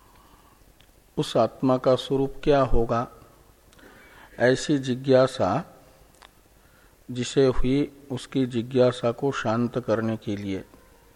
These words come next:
चतुर्थ पंचम मंत्र के द्वारा आत्मस्वरूप बताया गया। निर्विक-, स्वरूपतः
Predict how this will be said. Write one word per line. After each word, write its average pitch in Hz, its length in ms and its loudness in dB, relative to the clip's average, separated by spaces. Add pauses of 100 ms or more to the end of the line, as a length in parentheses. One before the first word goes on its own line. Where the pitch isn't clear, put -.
(1040)
चतुर्थ 143 460 2
पंचम 127 460 0
मंत्र 123 400 0
के 123 180 -2
द्वारा 113 560 -2 (920)
आत्मस्वरूप 127 720 -2
बताया 117 540 -2
गया। 92 380 -4 (1300)
निर्विक-, 123 640 -2
स्वरूपतः 135 1080 0